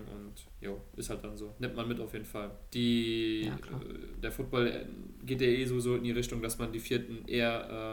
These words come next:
Speaker 1: ähm, ausspielt, als sie dann zu punten. Also merkt von diesem konservativen Playstil hin zu
Speaker 2: Ja.
Speaker 1: diesem auf-,
Speaker 2: Das,
Speaker 1: ähm,
Speaker 2: das
Speaker 1: offensiven,
Speaker 2: hab ich auch
Speaker 1: aggressiven.
Speaker 2: gemerkt. So, also voll viele Teams gehen jetzt auch einfach in der eigenen Hälfte dafür. In Situationen, wo du dir denkst, "Okay,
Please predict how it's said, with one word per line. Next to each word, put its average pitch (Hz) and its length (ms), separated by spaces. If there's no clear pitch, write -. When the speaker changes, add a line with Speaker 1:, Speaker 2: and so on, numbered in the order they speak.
Speaker 1:
ähm, 110 180
ausspielt, 123 680
als 110 260
sie - 60
dann 107 240
zu - 140
punten. 110 320
Also 107 200
merkt 110 300
von 110 140
diesem 107 240
konservativen 127 640
Playstil 117 680
hin 120 180
zu 120 160
Speaker 2:
Ja. 120 60
Speaker 1:
diesem 113 420
auf-, - 300
Speaker 2:
Das, 113 280
Speaker 1:
ähm, - 80
Speaker 2:
das - 60
Speaker 1:
offensiven, 123 280
Speaker 2:
hab - 120
ich 165 80
auch - 80
Speaker 1:
aggressiven. 143 300
Speaker 2:
gemerkt. 139 280
So, 156 200
also 147 260
voll 180 220
viele 190 240
Teams 202 280
gehen 170 140
jetzt 165 160
auch 160 120
einfach 160 220
in 170 140
der 151 80
eigenen 156 320
Hälfte 175 340
dafür. 147 420
In 147 100
Situationen, 147 520
wo 147 40
du 147 80
dir 143 80
denkst, 147 320
"Okay, 180 400